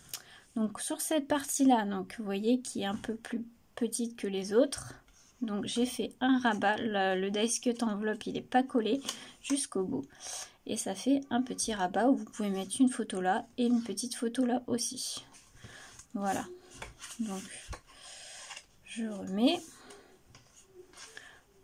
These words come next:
Donc, pareil, dans les bois, ça vient de la collection. Ensuite, quand on tourne, vous avez cette partie-là. Donc,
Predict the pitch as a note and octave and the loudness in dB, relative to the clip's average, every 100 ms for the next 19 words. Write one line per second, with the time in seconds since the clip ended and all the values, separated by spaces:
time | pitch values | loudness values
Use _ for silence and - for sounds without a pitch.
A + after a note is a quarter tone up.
0 | - F#3+ F#3 F#3+ F#3+ F#3 A3 G#3+ G3 F#3+ | -6 -4 -2 0 2 2 0 0 0 0
1 | F#3+ F#3+ G#3 - G3+ G3+ G#3 G3+ G3+ F#3+ | 0 2 0 0 -2 0 -2 -2 -4 -6
2 | F#3 - C#4 - _ D#4+ D4+ - G3 - | -4 0 0 0 _ -4 -4 -4 -6 -6
3 | - - C#4+ C#4 C4+ C4+ G#3+ F#3+ G3+ - | -6 0 4 8 8 8 0 -2 -4 -10
4 | - _ _ _ _ _ _ _ _ _ | -20 _ _ _ _ _ _ _ _ _
5 | _ A#3+ A#3 A#3+ A#3+ G#3+ G3 F4+ - C4 | _ 0 2 4 4 2 -2 -4 -2 0
6 | C4 - C#4 C#4 - A#3+ G#3 F#3+ - - | 0 0 0 0 0 2 0 -4 -12 -20
7 | - - - - - - - - A3 G#3+ | -20 -20 -18 -16 -16 -18 -20 -8 -4 -4
8 | G3+ | -4